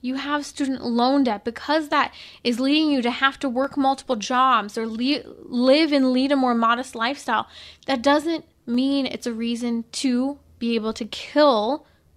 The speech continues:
someone else. And so that argument that how could they decrease abortion access when we have the highest student loan debt?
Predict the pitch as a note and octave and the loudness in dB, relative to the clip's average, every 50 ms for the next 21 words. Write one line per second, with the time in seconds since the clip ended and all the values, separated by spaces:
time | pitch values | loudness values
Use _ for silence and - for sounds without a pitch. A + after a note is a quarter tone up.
0 | _ _ - - - B3+ A#3+ A3+ A3 A3 A#3+ C#4 D4+ D4 - - - _ - - | _ _ -12 -4 0 0 2 2 2 2 4 4 4 4 2 -2 -6 _ -20 -20
1 | - - - _ _ _ _ _ _ _ _ - B3 A#3+ D#4+ D4 C4+ B3+ A#3 - | -20 -20 -20 _ _ _ _ _ _ _ _ -6 0 2 4 4 4 4 2 2
2 | - C#4 D4 F#4+ F4+ F4+ G4 F4 C#4+ C4 B3+ B3+ B3 B3 - A3 A3 A#3+ A#3 A3 | 4 4 4 4 2 2 2 2 2 0 -2 -2 -4 -6 -6 -2 0 0 0 0
3 | - - - - - - - - C#4 D4+ D#4 C4 - - - D#4 F4 E4 D#4 E4+ | -2 -6 -10 -14 -14 -12 -4 0 2 2 2 2 -2 -4 -2 0 0 2 2 2
4 | D#4 A#3+ G#3 A#3+ C#4 C#4 - - - D#4+ D4+ C#4+ - B3+ A3 G3+ A#3+ C4+ F4 F4+ | 0 0 0 -2 -2 -4 -4 -6 -2 -2 -2 0 0 -2 -2 0 0 -2 -2 -2
5 | - D#4 C4+ B3+ A#3+ B3 B3 - - C4 B3+ - B3+ A#3+ A#3 A#3 A#3 - - C#4 | -2 0 2 2 2 2 0 0 -2 -2 -2 -2 -2 -2 -2 -2 -4 -6 -8 -8
6 | C#4 B3+ C#4+ C4+ - - - C4+ C4+ C4+ C4 C4 - - - C4 C4 B3 - A#3+ | -8 -6 -6 -8 -6 -4 0 0 0 0 0 -4 -8 -8 -6 -6 -6 -4 -2 -2
7 | A3+ A3+ A#3 B3+ C#4+ E4 E4+ E4+ E4 | 0 0 2 2 2 0 0 0 -2